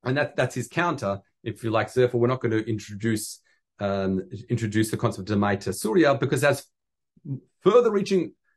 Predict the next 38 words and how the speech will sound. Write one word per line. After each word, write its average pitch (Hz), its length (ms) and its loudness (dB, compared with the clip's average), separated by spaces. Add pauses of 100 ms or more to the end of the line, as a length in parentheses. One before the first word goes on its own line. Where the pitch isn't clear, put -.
(140)
complications, 175 800 -2
not - 160 -4
just 127 180 -8
for 104 260 0 (360)
that 120 220 2
which 113 120 -2
you 117 80 -2
purchase, 190 380 -2
but 160 160 -2
Kohanim 202 280 -2
as 185 120 -2
well, 226 140 0
when 160 80 -2
they 143 40 -6
receive 139 320 -4
their 143 80 -2
Challah, 170 240 -4
they 139 60 -6
have 131 100 -6
to - 80 -10
be 127 120 -4
Choshesh, 120 420 -2 (240)
as, 113 240 -6
they 117 120 4
should, 123 360 2
would 156 400 8
also 175 300 6
have 117 60 -8
to 117 60 -6
be 110 80 0
Choshesh 117 340 -2
for 98 140 -8
Trumas 101 160 -4
and 98 80 -2
Maser 95 260 -4
as 95 220 -8
well. - 680 -10
Okay? 139 100 -10